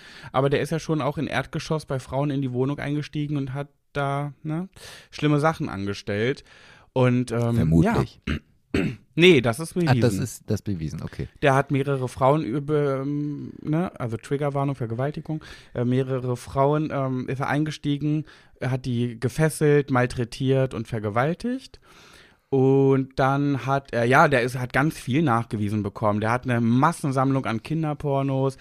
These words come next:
Speaker 1: der hat irgendwie Kinderbikinis und Badeanzüge in se-, in seinem, in seinen vier Wänden. Also richtig, richtig viel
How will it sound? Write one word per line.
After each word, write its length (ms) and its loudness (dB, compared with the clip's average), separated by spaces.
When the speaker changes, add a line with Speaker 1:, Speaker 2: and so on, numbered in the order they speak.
Speaker 1:
der 120 0
hat 180 2
irgendwie 440 -2
Kinderbikinis 1000 0
und 140 -6
Badeanzüge 760 -2
in 160 -2
se-, 160 -4
in 160 -4
seinem, 380 -2
in 100 -4
seinen 220 -4
vier 240 -6
Wänden. 540 -2
Also 220 2
richtig, 500 -2
richtig 360 -6
viel 400 -4